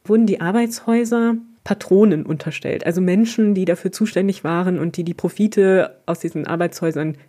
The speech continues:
genossen und die das einteilten und so weiter. Und diese Leute waren, wir sind wenig überrascht, Industrielle.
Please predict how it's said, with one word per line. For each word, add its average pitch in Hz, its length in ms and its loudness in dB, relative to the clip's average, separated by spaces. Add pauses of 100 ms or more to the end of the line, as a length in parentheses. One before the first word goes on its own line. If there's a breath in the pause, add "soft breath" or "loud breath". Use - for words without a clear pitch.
genossen 202 540 0
und 175 320 -4
die 175 160 0
das 156 180 -2
einteilten 151 680 -4
und 143 140 -10
so - 80 -8
weiter. - 280 -8 (640 loud breath)
Und 311 260 2
diese 208 180 4
Leute 175 400 0
waren, 156 440 0
wir 175 120 0
sind 175 160 -2
wenig 165 260 -4
überrascht, 151 640 -8
Industrielle. 196 880 0